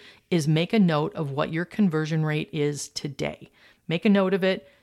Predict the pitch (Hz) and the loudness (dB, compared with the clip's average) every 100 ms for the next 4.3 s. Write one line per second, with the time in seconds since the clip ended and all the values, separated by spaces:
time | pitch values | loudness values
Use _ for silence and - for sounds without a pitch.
0 | _ 160 175 185 - 196 175 180 175 - | _ -4 -2 -2 -2 -4 -2 -4 -4 -2
1 | 180 180 196 - 165 151 156 160 151 151 | -2 -2 -4 -4 -4 -4 -6 -4 -4 -4
2 | 151 156 156 185 156 147 160 - 143 147 | -4 -6 -8 -4 -2 0 -2 -4 -4 -4
3 | - 156 143 170 160 131 143 160 151 151 | -4 -8 -6 -4 -2 -2 -4 -4 -4 -6
4 | - 196 | -8 -10